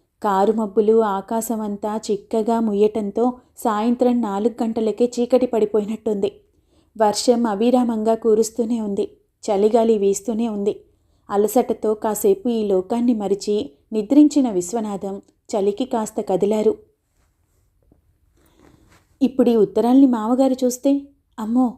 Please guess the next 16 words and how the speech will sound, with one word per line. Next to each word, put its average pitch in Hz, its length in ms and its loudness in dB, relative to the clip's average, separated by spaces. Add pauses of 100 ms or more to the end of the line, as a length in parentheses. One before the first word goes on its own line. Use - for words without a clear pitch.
(140)
ఇంకేమన్నా 240 540 4
ఉందా?" 247 320 0 (520)
గబగబా 220 440 0
వాటిని 226 400 0
మడతపెట్టి 233 600 0
దాయబోతూ 214 560 2
ఉండగా, 226 420 2 (480)
"ఏం 220 220 0
రాశాడమ్మా 262 580 2
వాడు?" 226 420 0 (160)
అన్నారు. 202 380 -6 (580)
రాధ 196 280 0
నోట్లో 240 380 -2
నుంచి 226 320 -2
మాట 208 300 -2
రాలేదు. 208 440 -2